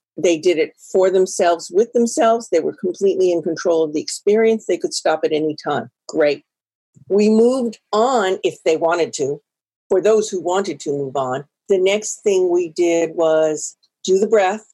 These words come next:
and add, like, Reiki touch, which is just gentle, hands-on touch, fully clothed. For some people, we moved on to sensual touch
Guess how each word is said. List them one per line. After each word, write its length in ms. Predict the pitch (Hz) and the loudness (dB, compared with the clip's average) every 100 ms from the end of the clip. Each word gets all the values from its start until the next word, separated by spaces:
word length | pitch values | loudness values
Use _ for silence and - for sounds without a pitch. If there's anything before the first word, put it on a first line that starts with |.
| - | -4
and 320 | 185 180 175 - | 0 0 -2 -4
add, 580 | 180 196 202 202 196 196 - | -2 0 2 2 0 0 -2
like, 280 | 185 175 165 | 0 0 -2
Reiki 640 | 165 175 185 175 - 160 - | -2 2 4 2 -2 -6 -4
touch, 400 | 160 123 - - | -4 -4 -6 -4
which 220 | 170 165 | -2 -4
is 180 | 156 - | -10 -6
just 280 | 190 165 - _ - - | -4 -4 -4 _ -20 -14
gentle, 800 | - 180 185 185 202 180 180 196 _ _ _ - | -2 0 0 0 0 0 -2 -6 _ _ _ -4
hands-on 1120 | 180 180 185 180 175 165 160 165 165 165 170 _ _ - | 0 0 -2 0 0 0 0 0 -2 -4 -10 _ _ -6
touch, 500 | 214 185 185 - - | 0 0 -2 -10 -20
fully 360 | - 208 185 151 | -6 0 0 0
clothed. 960 | - - 208 196 190 185 185 180 180 - _ _ _ - | -6 0 4 4 4 4 4 2 0 -6 _ _ _ -4
For 120 | 190 | -2
some 280 | - 185 180 | 0 -2 -2
people, 340 | 190 185 190 175 | -4 -2 0 0
we 120 | 170 | 0
moved 260 | 170 151 | -2 -2
on 180 | 175 165 | -2 -2
to 100 | 160 | -4
sensual 520 | 165 180 170 - 160 156 | -6 -4 -4 -4 -4 -4
touch 320 | - 143 | -4 -6